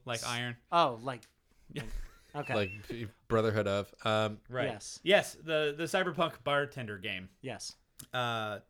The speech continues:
Speaker 3: is it, is it like Diner Dash?
Speaker 1: uh, it's, no.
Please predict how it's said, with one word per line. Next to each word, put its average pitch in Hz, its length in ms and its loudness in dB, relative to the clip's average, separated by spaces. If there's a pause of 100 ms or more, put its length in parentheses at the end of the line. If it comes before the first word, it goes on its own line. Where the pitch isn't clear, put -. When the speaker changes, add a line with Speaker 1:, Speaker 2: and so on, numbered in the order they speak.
Speaker 3:
is 113 140 -8
it, 160 120 -10
is 131 140 -6
it 147 60 -6
like 131 180 -8
Diner 123 280 -14
Dash? 190 440 -10 (400)
Speaker 1:
uh, 131 100 -12
it's, - 500 -8 (260)
no. 147 480 -4